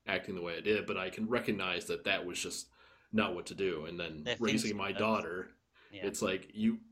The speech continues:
Speaker 1: no matter what, you have to be accepting of people.
Speaker 2: I mean, I was horrible. I mean, I was,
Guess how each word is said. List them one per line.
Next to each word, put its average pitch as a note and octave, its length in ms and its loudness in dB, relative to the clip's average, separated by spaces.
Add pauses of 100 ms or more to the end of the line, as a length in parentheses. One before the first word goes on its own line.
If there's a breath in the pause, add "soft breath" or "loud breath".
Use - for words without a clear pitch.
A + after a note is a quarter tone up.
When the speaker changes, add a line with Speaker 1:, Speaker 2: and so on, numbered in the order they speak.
(540)
Speaker 1:
no D3+ 200 4
matter G#3 180 6
what, C3 300 2
you - 80 -8
have G2 300 -2
to A2 80 -4
be F#2+ 440 -4
accepting - 440 2
of C#3+ 100 -8
people. - 420 -6 (380 soft breath)
Speaker 2:
I C#3+ 40 4
mean, D#3 120 2
I G3+ 80 4
was F#3+ 200 2
horrible. F2 360 -4
I A2+ 40 2
mean, A#2 160 -8
I A#2+ 100 -4
was, - 260 -8